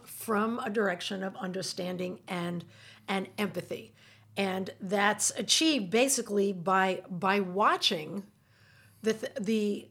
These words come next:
those in action for whose problems you wanna solve. So you can just ask, "Well, why did you do that? Why didn't you like that?" You ask a lot of questions, and that's how you discover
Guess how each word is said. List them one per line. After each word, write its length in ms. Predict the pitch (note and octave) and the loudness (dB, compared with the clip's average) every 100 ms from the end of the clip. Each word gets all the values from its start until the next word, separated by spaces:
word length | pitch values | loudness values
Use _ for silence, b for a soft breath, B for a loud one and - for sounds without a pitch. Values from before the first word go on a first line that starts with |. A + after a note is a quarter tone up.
| _ _ | _ _
those 400 | F3 A3+ A#3+ B3+ | 0 4 6 6
in 120 | A#3+ | 2
action 640 | A3+ B3+ C4+ G#3+ D#3+ - G3+ b b _ | 2 0 -2 -4 -4 -6 -10 b b _
for 140 | G3+ | -4
whose 160 | G3+ G#3 | -2 -2
problems 680 | - A3+ G3+ G3 G3+ G3+ - | 0 2 4 2 0 -2 -4
you 160 | G#3 F#3 | -2 -2
wanna 240 | E3+ D3+ | -2 -4
solve. 420 | - C4 - - - - | -4 -2 -2 -6 -14 -10
So 440 | - G3+ F#3 F3+ B B B | -2 2 2 0 B B B
you 120 | G3+ | -6
can 100 | G3+ | -4
just 140 | G3 F#3 | -2 0
ask, 240 | F#3+ F#3 | 0 0
"Well, 200 | G3 F#3+ | 0 0
why 280 | F#3 F#3+ G3+ | 2 4 6
did 240 | G3+ G3 G3 | 6 2 0
you 80 | |
do 220 | F3+ G3+ G3 | 0 0 2
that? 220 | E3+ D#3+ | 0 0
Why 200 | F#3+ G3 | 2 2
didn't 280 | F#3+ G3+ F#3+ | 2 0 0
you 160 | F3 | -4
like 240 | E3+ D#3+ E3 | -4 -8 -8
that?" 280 | - - - | -8 -8 -8
You 200 | G#3 - - | -8 -8 -4
ask 240 | A3 A3 | -2 -2
a 40 | G3 | 0
lot 140 | F#3 | 0
of 80 | F3+ | 0
questions, 520 | B3+ C4+ A3 E3+ F#3 B B B B - | -2 -2 -4 -8 -10 B B B B -4
and 420 | G3+ F#3+ F#3+ F#3+ | -2 -2 -2 -4
that's 360 | F#3 G3 - - | -4 -4 -6 -4
how 160 | F#3+ | -2
you 560 | G3 F#3+ G3 G3 G3 F#3+ | -2 -2 -4 -4 -6 -6
discover 640 | G3 F3+ F#3 E3+ F#3 G3 | -4 -2 -2 -2 -2 -2